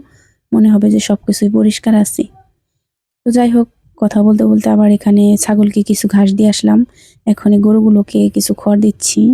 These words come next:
খালি মুখে দাঁড়িয়ে আছে, একটাও ঘাস নেই। আর আমাদের শ্বশুর শাশুড়ি সবাই একটু ব্যস্ত আছে, ধান কাটতেছে তো বাড়ির,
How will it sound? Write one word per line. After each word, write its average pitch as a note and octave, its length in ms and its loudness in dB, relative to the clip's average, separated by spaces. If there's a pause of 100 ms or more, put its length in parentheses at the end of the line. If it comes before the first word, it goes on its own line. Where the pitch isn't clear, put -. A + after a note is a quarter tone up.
(180)
খালি G#3 200 0
মুখে G3+ 260 0
দাঁড়িয়ে G#3 320 2
আছে, G#3+ 320 -2 (460)
একটাও G#3 320 -2
ঘাস G3 280 0 (100)
নেই। G#3 200 2 (480)
আর G#3 180 0
আমাদের G3+ 340 2
শ্বশুর G3+ 380 0
শাশুড়ি G3+ 380 0
সবাই G3+ 300 0
একটু G3+ 200 -2
ব্যস্ত G#3 320 -2
আছে, G3+ 340 0 (580)
ধান G3 240 0
কাটতেছে G#3+ 440 -4
তো A3 120 -2
বাড়ির, A3+ 320 0